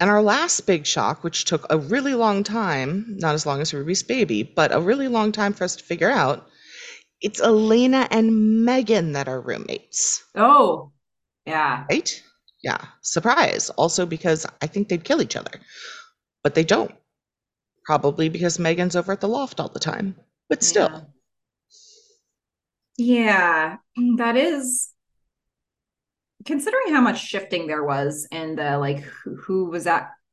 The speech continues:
Speaker 2: who was actually in the apartment.
Speaker 1: Yeah.
Speaker 2: Um, did Julie, Julie had her own room, which Felicity ended up moving into.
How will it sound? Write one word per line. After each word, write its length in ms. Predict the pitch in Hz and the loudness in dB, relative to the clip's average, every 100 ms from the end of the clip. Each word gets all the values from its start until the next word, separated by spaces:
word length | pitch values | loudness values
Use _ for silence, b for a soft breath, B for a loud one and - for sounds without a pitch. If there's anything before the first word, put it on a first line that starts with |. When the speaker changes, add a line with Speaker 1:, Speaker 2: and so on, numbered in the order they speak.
| _ _ - - - | _ _ -20 -18 -2
Speaker 2:
who 180 | 226 233 | 2 4
was 160 | 202 | 4
actually 600 | 190 180 - - 160 139 | 4 2 0 -8 -6 -6
in 320 | - 165 196 220 | -6 -2 2 4
the 120 | 240 | 4
apartment. 720 | 240 262 262 247 254 254 - _ _ _ _ _ _ _ _ _ _ _ _ _ _ _ - | 2 0 0 0 0 -2 -8 _ _ _ _ _ _ _ _ _ _ _ _ _ _ _ -6
Speaker 1:
Yeah. 400 | 247 247 160 156 | 2 2 2 -2
Speaker 2:
Um, 440 | 156 156 151 147 - - | -6 -8 -10 -12 -14 -14
did 360 | 208 214 202 | -4 0 0
Julie, 440 | 214 254 254 - - _ _ - | 2 0 0 -4 -14 _ _ -12
Julie 380 | - 247 294 285 | -4 0 2 2
had 240 | 247 170 | 2 2
her 300 | 165 180 - | 2 0 4
own 220 | 202 208 | 4 4
room, 260 | 190 185 170 | 2 -2 -4
which 200 | 156 143 | -6 -8
Felicity 540 | - 156 151 170 151 | -6 -4 -2 -4 -6
ended 260 | 139 147 139 | -4 -4 -4
up 140 | 139 | -6
moving 300 | 143 123 120 247 | -6 -8 -8 -8
into. 680 | 127 - - - 185 208 | -8 -8 -10 -8 -8 -8